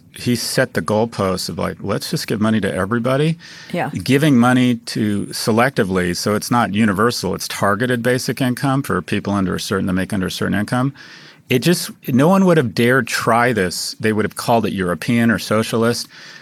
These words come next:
Speaker 1: But America's becoming comfortable with the fact that in an economy where digitization and innovation and education and certification are so important, and certain people just naturally have more access that to others, and then you couple that with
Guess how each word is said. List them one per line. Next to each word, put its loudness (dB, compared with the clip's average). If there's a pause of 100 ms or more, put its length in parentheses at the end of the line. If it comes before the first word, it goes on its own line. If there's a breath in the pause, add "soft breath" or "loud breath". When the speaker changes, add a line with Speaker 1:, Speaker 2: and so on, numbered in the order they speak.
(160 loud breath)
Speaker 1:
But 0
America's 2
becoming 0
comfortable 0
with 0
the -2
fact -2
that -2
in 0
an -2
economy 2 (480 loud breath)
where 2
digitization 0
and 0
innovation 2
and 0
education -2
and -2
certification -2
are -2
so -2
important, -2
and -4
certain -4
people -4
just -8
naturally -2
have -2
more -2
access -2
that -4
to -10
others, 0
and 0
then 0
you -2
couple -4
that -4
with -6